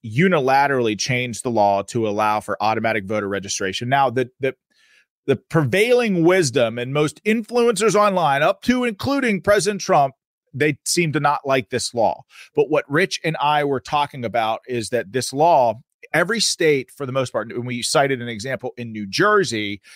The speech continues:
that when New Jersey implemented automatic voter registration, the state started trending slowly to the right,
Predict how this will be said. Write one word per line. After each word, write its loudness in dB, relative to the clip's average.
that 0
when -2
New 0
Jersey 0
implemented 0
automatic 2
voter 0
registration, -2
the 2
state 2
started 2
trending -2
slowly -2
to -6
the -8
right, -6